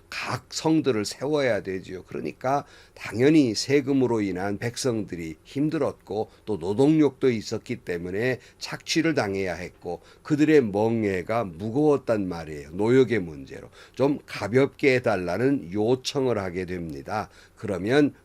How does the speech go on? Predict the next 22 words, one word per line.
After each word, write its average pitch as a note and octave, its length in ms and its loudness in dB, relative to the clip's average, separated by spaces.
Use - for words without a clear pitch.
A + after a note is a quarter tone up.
르호보암을 F2+ 680 0
왕으로 D#3 460 0
우리가 D3+ 360 2
잘 - 380 -8
섬기겠습니다 C#3 1300 -6
하는 C#3+ 320 2
그런 G2+ 320 -4
요청이었어요. G#2 1080 0
르호보암은 C3 800 6
이 C3+ 220 0
말을 G2 460 -2
듣고 G2+ 520 -4
삼 F3+ 240 0
일만 C#3 380 4
말미를 F#2 520 -2
달라고 D#2 480 -10
그럽니다. D#2 640 -8
이건 D3+ 160 -4
지혜로운 A2 680 0
거지요. F2 380 -8
즉답보다는 A#2 920 -2
좀 - 260 -20